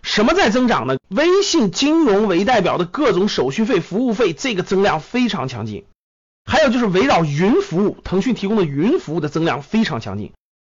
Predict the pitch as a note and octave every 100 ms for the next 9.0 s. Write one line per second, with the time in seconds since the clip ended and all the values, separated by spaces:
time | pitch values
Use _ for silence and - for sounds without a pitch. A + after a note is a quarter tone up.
0 | _ _ _ _ _ - D#4 B3 B3 D#4
1 | C#4 D4 B3 G3 A#3 A#3 C3 C#3+ - _
2 | _ _ _ - E4+ G4 F4+ A#3 C4 G4
3 | F#4+ - C#4 C#4 D4 C#4 A#3 F3+ E3 -
4 | C#4 C4+ C#4 F#3 - A3+ G3 - E3+ G#3
5 | G3+ A#3 A3+ E3+ F3+ F3 D#3+ F3+ F3 -
6 | _ _ _ E3 B3+ G4 - C4 G#4+ G#3+
7 | G#3 G#3+ A3 D#3 - _ _ _ - C4
8 | G#3+ F#3 D#3+ - D4+ B3+ D#3 D3 C3 F#2+